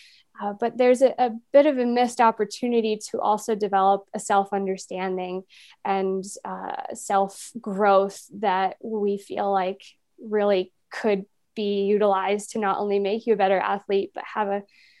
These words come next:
more clear, uh, understanding of where you kind of fit in and who you are. And, um, I always like to say that, <laughs> um,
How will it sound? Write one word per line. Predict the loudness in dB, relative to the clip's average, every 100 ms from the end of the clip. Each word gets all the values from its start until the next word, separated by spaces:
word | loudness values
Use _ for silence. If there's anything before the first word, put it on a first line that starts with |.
| _ -2
more | 0 0
clear, | -4 0 2 4 2 0
uh, | -4 -6
understanding | -6 0 0 0 -2 -2 -2
of | 0
where | 0
you | 0 -2 -8
kind | -12
of | -12
fit | -10 -6 0
in | 0 0
and | -4 -6
who | -4
you | 0 0
are. | 0 0
And, | -2 -6 -12 _ -20 _ -12
um, | 0
I | 6
always | 6 8
like | 6 6
to | 2
say | 4 6 6 4
that, | 4 6 6 4 0 -4
<laughs> | -2
um, | 0 2 0 -4